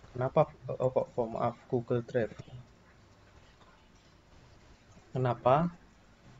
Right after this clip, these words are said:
Karena di sini, apa namanya, di Google Drive, eh, semua penyimpanan itu nanti akan masuk ke Google Drive. Eh,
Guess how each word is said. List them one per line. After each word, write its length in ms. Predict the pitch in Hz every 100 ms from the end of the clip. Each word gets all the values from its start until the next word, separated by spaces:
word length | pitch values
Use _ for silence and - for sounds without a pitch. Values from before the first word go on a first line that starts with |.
| - -
Karena 400 | 135 127 131 147
di 280 | 156 131 135 127 127 127 127 123 120 113 -
sini, 560 | - 165 147 123 135 147
apa 240 | 127 135
namanya, 480 | 131 127 131 143 156 151 - - - - - - - - - - - - - - - - - - - - -
di 480 | 127 127 127 123 120
Google 400 | 131 131 117 -
Drive, 320 | 127 147 - - - - -
eh, 280 | 135 135 135
semua 320 | 139 139 135
penyimpanan 560 | 135 139 131 131 143 151
itu 160 | 147
nanti 320 | 156 143 160 156
akan 480 | 135 - 123 123
masuk 400 | 123 120 120 143
ke 200 | - 139 151 156 -
Google 320 | 135 127 123 113
Drive. 240 | - 113 - - - - - - - - - - - - - - - - - - -
Eh, 240 | 110 113